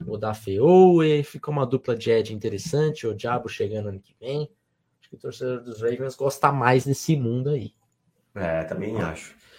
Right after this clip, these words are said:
Speaker 2: E agora aqui nos Commanders eu tô numa sinuca de bico. Começa a ficar em sinucas de bico e tal, né? Porque a gente não tem lá grandes jogadores aqui, é, na primeira rodada, mas eu vou selecionar um offensive tackle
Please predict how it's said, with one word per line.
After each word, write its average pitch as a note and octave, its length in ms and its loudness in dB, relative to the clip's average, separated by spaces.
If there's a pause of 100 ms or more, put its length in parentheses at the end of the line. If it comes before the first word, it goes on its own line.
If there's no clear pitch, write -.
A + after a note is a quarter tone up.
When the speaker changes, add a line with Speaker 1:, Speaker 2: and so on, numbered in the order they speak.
(140)
Speaker 2:
E A#2+ 80 4
agora C3 320 8
aqui C#3 200 0
nos C#3+ 180 -4
Commanders B2+ 600 0
eu C#3 120 -4
tô B2+ 140 -2
numa C#3 560 -2
sinuca D3+ 840 -2 (580)
de B2+ 140 -4
bico. - 580 2
Começa G#2+ 360 -4
a C3 40 -2
ficar C3 240 0
em D3 40 -2
sinucas D3+ 460 2
de F#3 80 0
bico D3 380 0
e B2+ 40 0
tal, D3 540 2 (420)
né? G2+ 160 -6
Porque - 180 -8
a G#2 40 0
gente G#2 300 -6
não - 200 -4
tem C#3+ 320 0
lá G#2+ 420 2 (400)
grandes D#3+ 460 8
jogadores A#2+ 640 4
aqui, B2+ 400 -6 (500)
é, F#2 280 -4
na F2+ 140 -6
primeira G#2 360 -2
rodada, G#2 600 0 (440)
mas C#3+ 340 4
eu E3+ 100 -2
vou D#3+ 440 0
selecionar D#3+ 520 -4
um D3+ 120 -4
offensive D3 400 -4
tackle C3+ 480 -2